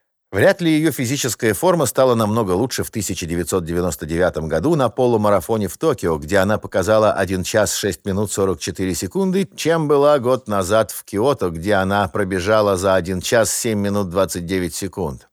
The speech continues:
И все же у Мейерс было решающее преимущество. Она уже показала один час семь минут двадцать девять секунд раньше.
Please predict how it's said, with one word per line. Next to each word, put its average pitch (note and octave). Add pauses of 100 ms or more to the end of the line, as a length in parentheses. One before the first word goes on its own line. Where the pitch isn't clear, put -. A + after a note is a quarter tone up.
(140)
И A#2
все B2
же A2+
у G#2+
Мейерс A2
было A2
решающее G#2+
преимущество. G2+
Она E2+
уже E2
показала F2 (120)
один A2+
час A#2+
семь -
минут G#2+
двадцать G2+
девять F#2
секунд F#2+
раньше. A2